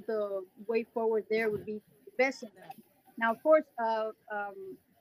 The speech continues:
it's, it's very difficult for, uh, corporations to do this because, uh, they, they feel that it's, uh, depletes their resources. However, I, I would concur with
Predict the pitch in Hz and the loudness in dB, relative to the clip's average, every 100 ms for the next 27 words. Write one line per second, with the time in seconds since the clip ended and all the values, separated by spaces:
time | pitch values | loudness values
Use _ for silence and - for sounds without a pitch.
0 | _ _ 254 247 - - 247 - 269 302 | _ _ 0 0 -6 -14 -8 0 2 2
1 | 277 226 311 330 269 262 247 - - 240 | 0 -4 -6 -6 0 2 2 0 -6 -2
2 | 226 226 226 233 220 262 247 240 254 269 | -2 -2 -2 -2 0 0 0 4 2 2
3 | 277 247 - 214 254 269 208 202 - 226 | -4 -8 -8 -8 -4 -2 -2 -4 -12 -14
4 | - 226 208 208 - _ _ - _ - | -8 -4 -2 -4 -8 _ _ -20 _ 0
5 | 220 214 208 202 220 220 226 220 220 - | 2 2 -2 -2 -2 -2 -4 -4 -4 -8
6 | 240 226 220 214 202 - 208 208 - - | -8 -6 -4 -2 -4 -6 -8 -8 -10 -8
7 | 202 196 190 214 214 220 208 - 202 202 | -6 -6 -8 -10 -8 -8 -8 -10 -12 -8
8 | 277 247 202 202 190 196 220 226 214 - | -10 -8 -10 -8 -6 -4 -2 0 0 0
9 | 202 196 202 202 196 202 - 208 - 240 | 0 -2 -2 -6 -6 -8 -8 -10 -4 -2
10 | 233 214 | -2 -4